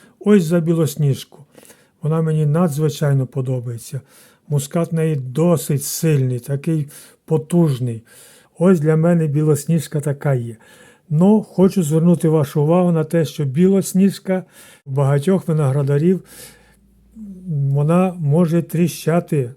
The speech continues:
на виноградниках. В моїх умовах, у відкритому ґрунті, вона ще не тріщала ні разу. В парнику вона в мене є.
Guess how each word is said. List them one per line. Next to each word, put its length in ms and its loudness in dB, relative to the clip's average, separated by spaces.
на 100 -2
виноградниках. 920 -4
В 40 -4
моїх 340 6
умовах, 560 0
у 40 -14
відкритому 680 0
ґрунті, 320 -4
вона 240 0
ще 240 -4
не 120 -2
тріщала 560 -6
ні 200 6
разу. 400 2
В 20 -12
парнику 600 2
вона 240 0
в 40 0
мене 280 0
є. 340 -2